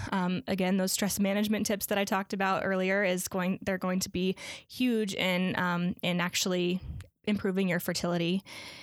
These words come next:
And just all of the toxins that we come into on a daily basis these days, not only in our food, but in our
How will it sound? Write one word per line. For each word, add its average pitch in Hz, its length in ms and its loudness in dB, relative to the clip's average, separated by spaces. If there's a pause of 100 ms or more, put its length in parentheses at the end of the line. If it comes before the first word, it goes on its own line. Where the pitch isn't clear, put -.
(180)
And 208 540 2
just 226 240 0
all 208 180 4
of 294 100 -2
the - 40 -12
toxins 240 480 0
that - 140 -2
we 190 80 0
come 190 160 -2
into 175 420 2
on 190 160 0
a 185 80 0
daily 196 320 0
basis 208 440 0
these 170 220 -2
days, 156 380 -2
not 185 220 2
only 190 440 0 (360)
in 202 80 0
our 185 120 2
food, 196 380 0
but 175 240 0 (160)
in 190 160 0
our 180 380 0